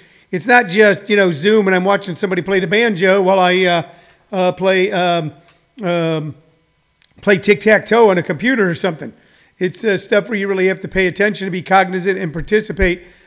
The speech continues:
Uh, a lot of good writing projects coming up, uh,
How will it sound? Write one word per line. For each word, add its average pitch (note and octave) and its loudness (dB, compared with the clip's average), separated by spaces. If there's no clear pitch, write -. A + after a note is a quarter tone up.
Uh, F3+ 0
a F3+ 4
lot A#3 4
of D3+ 0
good G#3+ 4
writing G3+ 2
projects G3+ 0
coming G3+ 0
up, G3 0
uh, F#3 -10